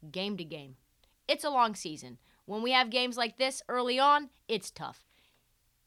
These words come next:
Yes. And we've seen this.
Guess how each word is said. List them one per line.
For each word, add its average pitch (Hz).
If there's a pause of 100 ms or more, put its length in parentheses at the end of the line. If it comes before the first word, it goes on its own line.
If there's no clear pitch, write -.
(140)
Yes. - (460)
And 294
we've 294
seen 427
this. -